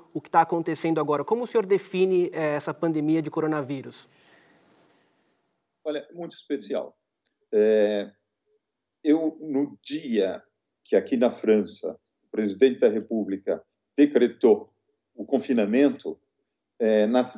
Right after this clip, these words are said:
Speaker 2: é, nesse, na véspera e nesse dia, eu tive exatamente a mesma sensação que eu senti várias vezes quando eu estive fotografando em zona de guerra, em zona de combate, que um grande ataque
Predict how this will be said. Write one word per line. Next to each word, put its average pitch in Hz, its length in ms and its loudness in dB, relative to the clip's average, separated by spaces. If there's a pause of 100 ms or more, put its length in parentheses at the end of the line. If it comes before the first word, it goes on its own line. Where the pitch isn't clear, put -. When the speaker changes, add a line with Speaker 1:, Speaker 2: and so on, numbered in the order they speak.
(220)
Speaker 2:
é, 131 260 0
nesse, 160 540 0
na 160 100 2
véspera 131 720 -2
e 127 100 0
nesse 151 340 -8
dia, 156 520 -10 (260)
eu 131 140 -4
tive 139 500 -6
exatamente 120 920 -4
a 110 60 -2
mesma 127 400 2
sensação 117 600 -2
que 110 80 -4
eu 113 60 0
senti 120 380 -2 (180)
várias 151 460 2
vezes 143 500 2 (360)
quando 147 200 6
eu 139 40 10
estive - 320 -2
fotografando 113 600 0
em 123 100 -2
zona 120 480 2
de 101 100 -2
guerra, 90 360 0
em 113 80 -8
zona 135 320 0
de 107 100 -16
combate, 107 640 -8 (380)
que - 80 -2
um 123 100 0
grande 175 320 4
ataque 127 640 -2